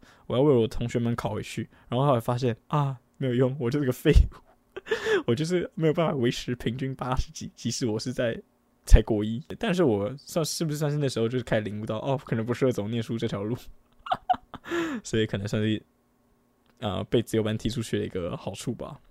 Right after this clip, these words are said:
我有解答到你的问题吗？其实我现在没有看到你问题什么。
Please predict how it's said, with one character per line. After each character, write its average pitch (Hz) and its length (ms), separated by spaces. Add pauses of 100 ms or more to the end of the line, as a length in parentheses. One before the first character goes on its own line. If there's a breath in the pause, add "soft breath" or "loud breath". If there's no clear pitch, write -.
(180)
我 135 80
有 139 60
解 131 120
答 110 80
到 113 180
你 104 100
的 104 40
问 110 100
题 - 200
吗？ 123 260
其 - 160
实 117 80
我 113 80
现 123 80
在 117 60
没 110 80
有 107 40
看 120 120
到 107 40
你 107 60
问 110 160
题 110 80
什 117 100
么。 131 140